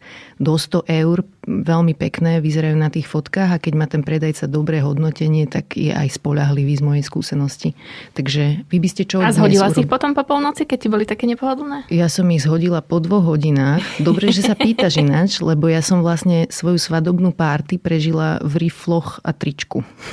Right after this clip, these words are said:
Speaker 1: Presne preto, že už som si ju nechcela kaziť. Proste zle som sa v nich cítila a v tom čase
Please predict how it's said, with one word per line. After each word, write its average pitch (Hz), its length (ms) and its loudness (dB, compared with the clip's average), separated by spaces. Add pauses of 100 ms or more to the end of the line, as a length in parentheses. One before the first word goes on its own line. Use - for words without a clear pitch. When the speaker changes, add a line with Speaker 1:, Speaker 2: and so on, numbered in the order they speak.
(180)
Speaker 1:
Presne 196 340 2
preto, 165 280 -2
že 143 120 0
už 147 100 -2
som 185 80 0
si 170 120 -2
ju 175 60 2
nechcela 180 380 0
kaziť. 143 340 -2
Proste - 320 -6
zle 175 200 0
som 214 140 2
sa 196 120 0
v 185 100 2
nich 175 140 0
cítila 170 480 0 (320)
a - 80 -8
v - 80 -8
tom 208 180 4
čase 208 540 0